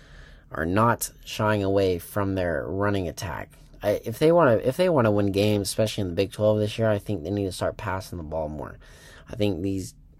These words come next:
uh, teams are going to be more prepared to stop the run. Uh, it's easier to stop the run than the pass, especially you got these big guys up there on the, uh, front lines. Um,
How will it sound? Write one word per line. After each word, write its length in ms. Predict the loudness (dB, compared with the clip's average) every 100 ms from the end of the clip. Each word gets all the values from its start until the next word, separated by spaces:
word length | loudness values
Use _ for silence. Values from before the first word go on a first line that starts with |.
| -20 -20 -20 -2
uh, 140 | -2
teams 360 | -2 0 0 2
are 60 | 2
going 200 | 2 0
to 100 | -4
be 60 | -12 -8
more 260 | 0 0
prepared 680 | -2 -10 -6 0 2 2 -2 -8
to 120 | -8
stop 360 | -6 -2 -2 -2
the 120 | -6
run. 440 | 0 0 2 0 -4 -20 -20 -20 -18 -6
Uh, 260 | -2 -2 -4
it's 240 | -10 -2 4
easier 280 | 4 6
to 80 | 2
stop 240 | 4 0 2
the 80 |
run 400 | 2 4 4 2 -2 -10
than 280 | -6 -2 0
the 80 | -2
pass, 640 | -4 2 2 2 -4 -16 -20 -20 -20 -20 -14
especially 400 | -6 -2 -2 2
you 60 |
got 100 | 2
these 140 | 2 -4
big 240 | 0 2
guys 380 | 4 4 2 -2
up 200 | -6 -6 0
there 340 | 2 2 -2 -12 -20 -20 -16
on 420 | -6 -4 -4 -6 -10 -14
the, 460 | -8 -6 -4 -6 -10 -16 -20 -20 -20 -20 -20 -20 -20 -20 -20 -20 -14 -2
uh, 220 | 0 0
front 300 | -2 -2 0
lines. 440 | -2 -4 -10 -16 -18 -20 -20 -20 -20 -20 -20 -12 2
Um, 540 | 6 8 8 4 0